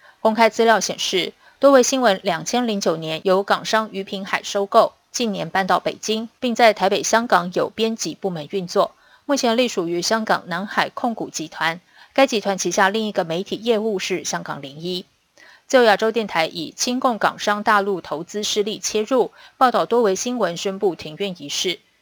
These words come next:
内容指出，多维新闻被于平海收购之后，编辑方针大变，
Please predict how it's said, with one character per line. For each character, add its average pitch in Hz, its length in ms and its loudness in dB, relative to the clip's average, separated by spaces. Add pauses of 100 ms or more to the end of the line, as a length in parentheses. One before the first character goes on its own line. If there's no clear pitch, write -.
(180)
内 254 100 -2
容 208 160 0
指 - 140 -8
出， 196 460 0
多 277 120 4
维 247 120 4
新 254 200 -4
闻 214 140 -2
被 202 180 0
于 175 160 -8
平 185 220 -8
海 - 160 -4
收 190 180 -2
购 190 160 -4
之 226 200 -6
后， 226 300 2 (260)
编 262 160 -2
辑 - 120 -2
方 208 220 0
针 214 160 -2
大 185 220 -2
变， 196 280 -2